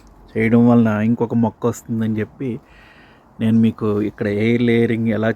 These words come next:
చేశానన్నది వీడియో చూపించాను కదా, దాని అప్డేట్ అన్నమాట ఇది. చూడండి, పైన ఒక పువ్వు కూడా పూసింది. ఇక్కడ చూస్తే, మీకు దగ్గరగా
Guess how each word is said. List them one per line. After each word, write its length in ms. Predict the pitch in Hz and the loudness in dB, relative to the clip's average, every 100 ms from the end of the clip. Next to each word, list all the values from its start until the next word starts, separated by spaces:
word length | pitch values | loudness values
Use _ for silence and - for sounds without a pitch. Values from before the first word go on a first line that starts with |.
| 117 | -4
చేశానన్నది 680 | 110 117 107 110 110 107 110 | -6 -6 -6 -4 -4 -4 -4
వీడియో 280 | 107 110 | -4 -6
చూపించాను 680 | 107 110 104 104 104 104 107 | -6 -8 -8 -8 -10 -10 -8
కదా, 380 | 107 156 233 254 - _ _ - - - _ - - _ 117 | -6 0 0 0 -4 _ _ -20 -20 -20 _ -20 -20 _ -4
దాని 240 | 107 110 | 0 0
అప్డేట్ 440 | 104 101 113 110 101 | 0 -2 -2 -2 -2
అన్నమాట 380 | 98 95 95 | -6 -8 -8
ఇది. 440 | 98 95 101 180 302 - - - - - _ _ _ _ _ - | -10 -8 -4 -2 -2 -8 -20 -20 -20 -20 _ _ _ _ _ -6
చూడండి, 420 | 120 113 120 233 - - - - - _ _ - | -2 0 0 -2 -8 -20 -20 -18 -18 _ _ -6
పైన 520 | 101 110 110 101 101 117 | -2 0 2 0 -4 -8
ఒక 100 | 95 | -8
పువ్వు 320 | - 107 110 | -8 -4 -4
కూడా 200 | 113 104 | -4 -4
పూసింది. 760 | - 95 - 95 90 87 - - - - - - - - - - - | -6 -10 -8 -8 -8 -10 -14 -16 -18 -20 -20 -20 -20 -20 -20 -20 -20
ఇక్కడ 540 | - - 107 98 101 104 - | -14 -4 -4 -2 -6 -6 -4
చూస్తే, 340 | 113 - 127 | -4 -2 0
మీకు 400 | 113 113 - 107 | 2 0 -2 -6
దగ్గరగా 520 | 104 113 104 113 113 | -4 -6 -4 -2 -2